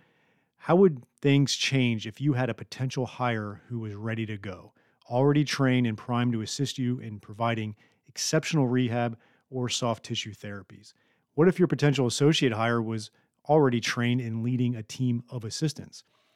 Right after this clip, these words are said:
Grip Approach is offering a completely new Grip Teams course, allowing you and your team to onboard together over a single weekend course and backing it up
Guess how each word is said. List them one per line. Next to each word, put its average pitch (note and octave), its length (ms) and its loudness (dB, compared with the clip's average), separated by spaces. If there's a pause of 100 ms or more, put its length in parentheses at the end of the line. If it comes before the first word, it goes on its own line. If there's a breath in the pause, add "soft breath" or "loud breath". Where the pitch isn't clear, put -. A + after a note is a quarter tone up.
(160)
Grip F#3+ 200 6
Approach C#3+ 400 6
is A#2 200 -4
offering C#3 340 4
a A#2 60 0
completely D#3+ 600 0
new C#3+ 220 6
Grip C3 380 0
Teams D3 360 2
course, B2 520 -4
allowing B2 500 -4
you E3 340 2 (380 soft breath)
and B2 160 -4
your D#3 240 2
team D#3 320 2
to C3+ 160 -2
onboard C3 460 0
together A#2 600 0
over A#2+ 280 -4
a G2+ 40 -8
single D#3 420 2
weekend C3 420 0
course G#2+ 480 -10 (280)
and A2 220 -10
backing C#3 380 0
it C#3 160 0
up A2+ 260 -6